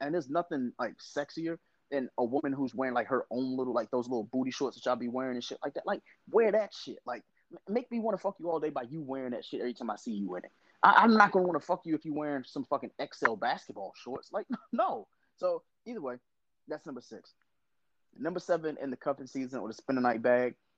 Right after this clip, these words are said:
an Apple T V or Fire Stick. Um, s-, the reason for this is because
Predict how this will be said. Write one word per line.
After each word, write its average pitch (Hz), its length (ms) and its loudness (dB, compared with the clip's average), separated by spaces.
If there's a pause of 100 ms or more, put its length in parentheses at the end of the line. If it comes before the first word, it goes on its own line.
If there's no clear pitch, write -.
(320)
an 220 140 -8
Apple 156 300 2
T 160 240 -4
V 143 340 0
or 113 220 -4
Fire 107 280 -2
Stick. - 280 -14 (560)
Um, 113 420 0 (100)
s-, - 240 -20 (380)
the 165 140 -8
reason 196 260 -6
for 185 160 -6
this 170 180 -6
is 131 120 -12
because 131 360 0